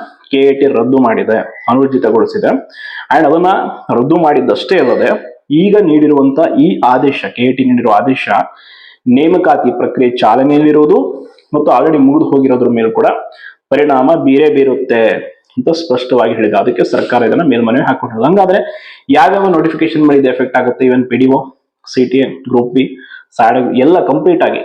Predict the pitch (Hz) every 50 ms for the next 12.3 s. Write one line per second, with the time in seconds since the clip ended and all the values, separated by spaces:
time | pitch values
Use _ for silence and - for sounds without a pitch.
0 | - - 127 127 127 131 262 - - - - _ _ - 120 117 127 139 139 131
1 | 120 117 113 135 135 - 104 - - 147 160 190 208 196 180 139 151 175 190 170
2 | 135 139 165 185 196 185 - 123 104 104 - - - - - - - - - -
3 | - _ - 165 190 220 220 220 220 160 147 151 180 196 - - 151 147 - -
4 | 202 185 180 160 143 127 117 107 - - - - _ _ _ _ _ _ - -
5 | 143 139 135 139 135 127 120 123 117 110 110 - - 113 131 - 294 277 - -
6 | - - _ - - 170 196 196 180 147 127 131 127 131 135 - - 117 113 110
7 | 107 - - - - - - 135 127 - - - - - - - - - - -
8 | - - - - - _ - 151 147 180 185 180 175 175 165 160 160 170 170 170
9 | - 139 - - - - - 143 139 139 131 139 135 - 151 147 151 143 143 135
10 | 135 131 139 131 131 127 123 127 120 - - 123 120 123 - - 110 107 107 117
11 | 135 - - - - _ _ _ _ _ _ _ _ _ - - 123 131 127 139
12 | 160 160 156 151 147 135